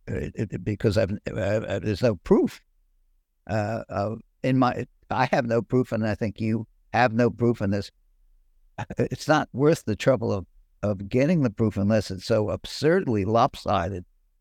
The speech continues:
that you are a silent person and all your thoughts are in your head, or you have no thoughts in your head and you only learn by talking.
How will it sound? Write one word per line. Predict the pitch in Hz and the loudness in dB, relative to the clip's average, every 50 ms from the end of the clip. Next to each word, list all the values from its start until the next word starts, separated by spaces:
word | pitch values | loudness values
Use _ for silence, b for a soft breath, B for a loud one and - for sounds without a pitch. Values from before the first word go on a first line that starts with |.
| _ _ - | _ _ -4
that | 98 120 117 - - | -2 -2 0 0 0
you | 131 117 107 | 0 2 2
are | 117 107 104 | 2 0 0
a | 104 | -2
silent | - - - 139 135 139 131 127 131 117 - | -2 0 0 2 2 2 2 2 0 -2 -2
person | - 131 127 123 - - 117 107 | -2 -2 -2 0 0 -2 -2 -2
and | 107 104 107 | -2 -2 0
all | 113 127 156 185 | 0 0 2 2
your | 180 147 123 | 2 2 0
thoughts | - - 123 110 101 95 - - | 0 0 -2 0 0 -2 -2 -6
are | 92 80 | -6 -4
in | 85 87 78 | -4 -4 -4
your | 82 92 95 | -4 -6 -6
head, | - - 110 113 113 - - _ _ _ _ _ _ _ _ _ | -4 -6 -6 -6 -8 -8 -12 _ _ _ _ _ _ _ _ _
or | - 127 131 120 | 0 2 2 4
you | 123 120 117 117 117 120 - - - _ _ _ _ _ - | 4 2 2 0 0 -2 -4 -6 -12 _ _ _ _ _ -4
have | 123 110 104 | -4 -2 2
no | 135 147 170 208 | 4 4 4 4
thoughts | 190 - 165 131 120 107 - - | 2 2 2 2 2 2 0 -2
in | 117 107 | -2 -2
your | 95 135 107 | 0 0 0
head | 87 120 120 110 104 | 0 2 0 2 0
and | 110 104 107 | 0 0 0
you | 113 120 | 0 0
only | - 120 135 151 180 202 170 | 0 0 0 0 2 2 2
learn | 127 120 117 101 98 98 | 2 2 2 0 0 -2
by | 95 92 87 87 | -2 -2 -2 -2
talking. | - - - 85 82 - - | -4 -4 -6 -6 -6 -8 -12